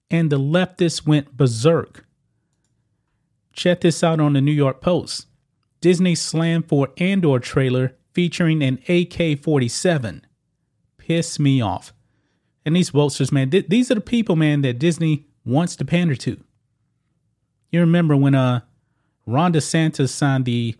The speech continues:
Parental Rights and Education Bill? Disney said, "We're not gonna take a stance." And then the wokesters in their own company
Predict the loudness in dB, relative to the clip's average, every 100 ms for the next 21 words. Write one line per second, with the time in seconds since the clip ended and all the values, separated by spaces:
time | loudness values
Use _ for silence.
0 | _ -6 0 0 0 2 2 0 0 0
1 | 0 -2 -2 -2 -4 -4 -10 _ _ _
2 | _ _ _ _ _ _ _ 0 2 2
3 | 0 0 0 2 0 0 -2 0 -2 -2
4 | -2 -2 -2 -10 -20 _ _ _ _ _
5 | -4 0 2 2 0 2 2 0 -2 0
6 | 0 -2 0 2 0 0 0 0 0 0
7 | 0 2 0 -2